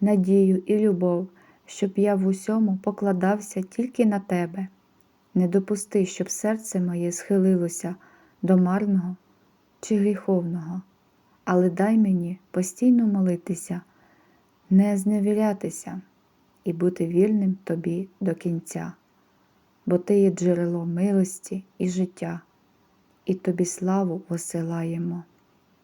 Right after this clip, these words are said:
Отцю і Сину, і Святому Духові, нині і повсякчас,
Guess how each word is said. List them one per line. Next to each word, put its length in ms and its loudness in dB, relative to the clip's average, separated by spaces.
Отцю 460 -2
і 140 -6
Сину, 580 0
і 80 -4
Святому 560 -6
Духові, 680 -4
нині 500 2
і 100 -4
повсякчас, 1000 -6